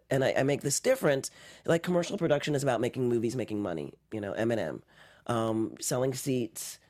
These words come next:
and those compromises that you have to make as an,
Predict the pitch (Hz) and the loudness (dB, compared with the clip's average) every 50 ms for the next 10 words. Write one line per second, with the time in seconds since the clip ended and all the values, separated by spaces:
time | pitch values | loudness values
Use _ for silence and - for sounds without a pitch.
0 | _ _ _ _ _ - 151 147 131 120 120 104 - 65 90 117 127 135 135 135 | _ _ _ _ _ -2 0 0 0 0 -2 -2 -4 -8 -8 -2 2 4 4 6
1 | 139 147 165 165 165 - - - - - _ - - - 143 160 180 - 175 143 | 6 6 4 4 2 0 -4 -8 -12 -12 _ -8 -4 -2 0 0 0 0 0 0
2 | 135 123 117 113 113 120 127 127 127 85 110 135 123 - - 117 120 123 120 - | 2 2 2 0 0 -2 -4 -4 -4 -4 -2 -4 -4 -2 -2 -2 -2 -2 0 0
3 | 123 113 120 113 104 - | -2 -2 -2 -2 -4 -4